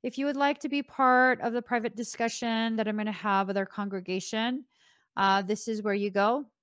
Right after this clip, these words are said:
the Soul Sanctuary. Uh, you click on the Q R code or the link in the comment, and that will take you to where you can sign up for a recurring contribution.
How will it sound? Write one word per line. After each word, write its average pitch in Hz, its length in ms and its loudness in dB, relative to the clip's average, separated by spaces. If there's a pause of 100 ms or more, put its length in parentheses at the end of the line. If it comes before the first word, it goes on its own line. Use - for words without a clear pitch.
(120)
the 202 80 -8
Soul 196 360 -2
Sanctuary. 196 840 0 (480)
Uh, 180 280 2
you 190 160 -4
click - 280 -6
on 196 140 -2
the 185 60 -4
Q 240 260 -6
R 269 160 2
code 247 580 0
or 202 140 -4
the 196 80 -6
link 190 180 -6
in 190 80 -8
the 185 60 -12
comment, 208 680 -4 (340)
and 196 100 -6
that 156 140 2
will 196 140 -2
take 202 340 -4
you 214 260 -4
to 214 140 -10
where 185 140 0
you 185 140 -4
can 185 140 -10
sign 185 320 -6
up 190 200 -6
for 196 100 -4
a 185 40 -6
recurring 180 400 -10
contribution. 180 760 -8